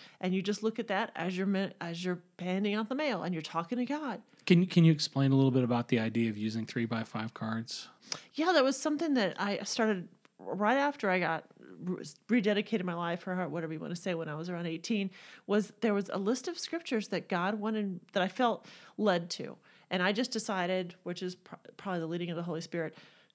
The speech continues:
Speaker 1: to, to memorize those scriptures. And so I wrote 'em out,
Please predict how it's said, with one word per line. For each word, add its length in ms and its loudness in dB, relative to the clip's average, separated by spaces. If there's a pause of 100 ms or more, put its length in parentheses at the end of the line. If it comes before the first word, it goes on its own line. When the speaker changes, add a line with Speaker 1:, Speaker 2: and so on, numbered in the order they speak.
Speaker 1:
to, 340 2
to 140 0
memorize 480 4
those 180 0
scriptures. 540 -4
And 200 -6
so 160 -2
I 120 0
wrote 220 2
'em 100 2
out, 460 0